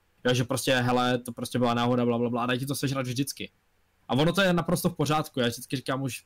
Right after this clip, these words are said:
na to si člověk musí zvyknout, musí si vytvořit nějakou toleranci, protože po zápase vždycky se říká, že patnáct minut prostě člověkem fakt probíjí emoce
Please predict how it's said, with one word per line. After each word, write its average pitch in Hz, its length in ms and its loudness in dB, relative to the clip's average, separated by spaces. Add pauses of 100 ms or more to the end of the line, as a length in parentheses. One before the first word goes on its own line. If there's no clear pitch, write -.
na 143 140 -4
to 143 80 -2
si 143 100 -4
člověk 147 220 0
musí 139 180 -2
zvyknout, 135 300 -2
musí 131 160 -4
si 135 120 -6
vytvořit 131 400 -4
nějakou 139 260 -2
toleranci, 120 640 0 (400)
protože 139 380 2
po 139 200 0
zápase 139 440 0
vždycky 131 260 -2
se 135 120 -2
říká, 127 180 -2
že 127 100 2
patnáct 123 380 -2
minut 127 280 -2
prostě 123 280 -4
člověkem 127 420 -2
fakt 120 280 -4
probíjí 131 440 2
emoce 131 540 -2